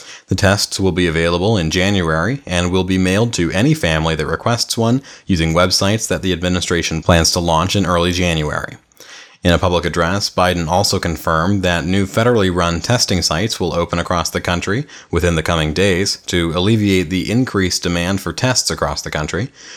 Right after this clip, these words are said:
The president also acknowledged the increasing spread of the Omicron variant, but urged the public to remain calm and encouraged vaccinated Americans to continue with their holiday plans.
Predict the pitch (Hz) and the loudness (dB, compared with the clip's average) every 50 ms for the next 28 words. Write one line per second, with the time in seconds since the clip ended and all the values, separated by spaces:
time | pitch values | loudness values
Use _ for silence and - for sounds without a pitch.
0 | - - _ - - 92 87 80 80 80 82 80 - 87 90 95 - - 87 85 | -20 -8 _ 0 2 4 4 4 2 0 -2 -2 0 2 2 2 2 0 0 0
1 | 82 80 80 80 80 87 92 90 87 90 87 82 90 92 90 - - 92 87 - | 0 0 0 0 0 0 0 -2 -2 -2 -2 0 0 -2 0 0 0 0 0 0
2 | 85 82 - - - - 92 92 101 107 95 85 82 78 92 113 113 - - 90 | -2 -2 -2 -4 -2 0 2 2 2 2 0 0 -2 0 0 0 0 0 0 0
3 | 80 78 78 78 78 76 78 80 85 107 127 139 - - - - _ _ - 87 | 0 0 0 0 0 2 2 2 2 0 -2 -4 -8 -14 -20 -20 _ _ -2 0
4 | 85 92 107 127 123 117 107 98 87 - 92 87 90 107 117 - 92 90 87 90 | 2 4 4 4 2 2 0 -2 0 0 0 0 0 -2 -2 0 0 0 2 2
5 | 87 85 82 78 - - - 131 104 78 73 76 78 - - - - - - 82 | 0 0 -2 -4 -4 -2 0 2 2 2 0 -2 -6 -8 -14 -20 -20 -8 -2 0
6 | 80 80 78 - 92 87 85 80 - 95 95 98 104 101 - 95 92 87 85 82 | 0 0 0 0 0 0 0 0 0 0 0 0 0 0 0 0 0 0 0 0
7 | 85 82 82 80 82 82 - 98 104 113 - - - 80 - 87 82 - 131 131 | 0 0 0 0 0 0 0 -2 -2 0 0 -2 -2 -2 -2 -4 -2 0 2 2
8 | 101 82 80 82 101 98 87 85 - - 92 92 90 - 90 80 76 76 76 78 | 2 2 0 -2 -2 -2 -4 -4 -2 0 -2 -2 0 0 0 0 0 0 0 -2
9 | 76 - - 85 78 73 - - - - - - - | -2 -2 -2 -2 -2 -4 -6 -6 -4 -4 -4 -4 -6